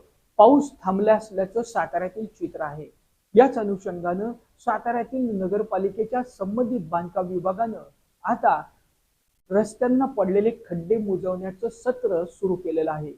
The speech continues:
याची सुरुवात सार्वजनिक बांधकाम मंत्र्यांच्या घरापासून केलेली आहे. सगळ्यात पहिल्यांदी या ठिकाणचे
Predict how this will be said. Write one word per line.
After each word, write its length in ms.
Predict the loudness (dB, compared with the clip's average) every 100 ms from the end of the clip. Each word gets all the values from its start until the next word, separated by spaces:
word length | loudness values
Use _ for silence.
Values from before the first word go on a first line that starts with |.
| _ _ _ 6
याची 320 | 6 6 0
सुरुवात 480 | 2 6 8 8 6 -2 _ _
सार्वजनिक 580 | 2 4 4 4 2
बांधकाम 380 | 2 0 2 0
मंत्र्यांच्या 680 | 0 -4 -2 -2 0 2 0 0
घरापासून 540 | -2 -2 -2 -6 -6 -6
केलेली 420 | 0 2 4 4
आहे. 600 | 2 -2 -10 -10 -12 -14 _ -20 -20 _ 2
सगळ्यात 400 | 4 4 6 6
पहिल्यांदी 760 | 6 6 6 4 2 2 6
या 120 | 6
ठिकाणचे 480 | 6 0 -2 -2 -4